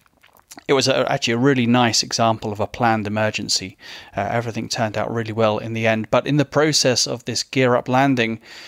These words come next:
the guys, uh, the captain of whom I know very well, uh, they did damage some airport property. They slid off the side of the runway and bust some lights and some airport signs. And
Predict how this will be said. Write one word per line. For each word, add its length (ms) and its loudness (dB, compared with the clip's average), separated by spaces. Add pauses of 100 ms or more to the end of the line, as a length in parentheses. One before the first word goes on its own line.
(360)
the 240 -6
guys, 760 2
uh, 200 -2
the 80 -8
captain 380 -4
of 100 -6
whom 180 -4
I 180 -4
know 160 -4
very 180 -2
well, 260 0 (440)
uh, 140 0
they 140 0
did 260 0
damage 380 2
some 100 -2
airport 460 0
property. 400 -2
They 100 -6
slid 300 -2
off 120 -4
the 60 -8
side 300 2
of 40 -2
the 80 2
runway 420 0
and 300 -8
bust 220 0
some 140 -4
lights 360 0
and 120 -4
some 180 -4
airport 440 -4
signs. 520 0 (540)
And 400 0